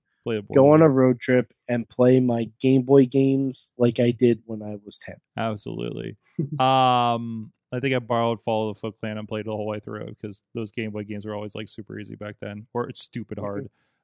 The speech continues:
Speaker 1: Um, there was no in between. And,
Speaker 2: I always,
Speaker 1: uh,
Speaker 2: I always like finding the secret areas and then
Speaker 1: Yeah.
Speaker 2: not knowing what, not knowing how to beat them.
Speaker 1: Tournament fighters is, I, I think, is very intriguing to go back and try to play.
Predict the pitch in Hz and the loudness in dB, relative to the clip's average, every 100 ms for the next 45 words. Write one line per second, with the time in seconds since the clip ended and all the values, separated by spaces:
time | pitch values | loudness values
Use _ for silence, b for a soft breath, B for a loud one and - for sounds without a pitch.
0 | - 113 113 110 107 113 110 - 123 110 | -8 -4 -4 -4 -6 -10 -14 -10 -10 -8
1 | 117 110 107 101 - 110 101 _ _ _ | -6 -6 -6 -10 -10 -10 -10 _ _ _
2 | - 135 123 123 123 160 175 165 170 170 | -6 -4 -4 -2 6 10 10 10 10 10
3 | 180 170 151 - 143 143 139 131 131 127 | 10 8 6 4 6 6 4 0 -4 -6
4 | 117 113 120 120 - 110 107 117 107 - | -4 -2 0 -2 -4 -10 -8 -8 -10 -10
5 | 113 107 104 104 - _ 120 117 113 113 | -10 -10 -12 _ -20 _ -6 -4 -4 -8
6 | 110 117 113 107 104 113 - _ _ _ | -6 -4 -4 -6 -10 -12 -16 _ _ _
7 | _ _ - 139 135 123 - 117 110 110 | _ _ -6 -4 -4 -6 -4 -4 -2 -4
8 | 104 - - 131 120 113 113 113 110 117 | -6 -12 -12 -6 -6 -4 -6 -6 -6 -6
9 | 110 107 110 107 104 113 101 104 104 107 | -6 -6 -6 -6 -8 -10 -10 -12 -10 -10
10 | 101 101 113 - 110 104 110 107 107 | -10 -12 -14 -14 -14 -12 -12 -10 -12